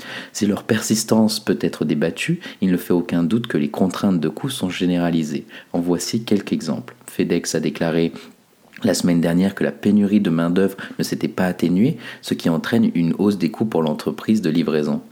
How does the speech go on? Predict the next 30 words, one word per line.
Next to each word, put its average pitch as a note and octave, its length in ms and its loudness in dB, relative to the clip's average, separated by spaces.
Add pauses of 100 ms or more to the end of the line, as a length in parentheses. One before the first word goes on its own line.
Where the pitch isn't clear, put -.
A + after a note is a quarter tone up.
(240)
un E2 80 -2
centre - 280 -2
de D#2 100 0
tri - 220 -4
souffrant - 380 0
d'un E2 140 2
manque F2+ 240 2
de D2 80 0
personnel F#2+ 520 -2
de D2 80 -2
trente-cinq F2+ 720 0
pour - 180 -6
cent. - 200 -8 (800)
Une F2+ 140 2
enquête F2+ 320 0
de E2+ 80 0
l'Office F2 440 0
for F2 200 0
National E2+ 400 0
Statistics F2+ 560 -4
du F2 80 2
Royaume-Uni F2 640 2
a F2+ 60 2
montré F2 380 2
que - 100 -6
quarante F#2 400 0
pour F#2 120 0
cent G#2 140 0
des F2 140 0
Britanniques F2+ 640 0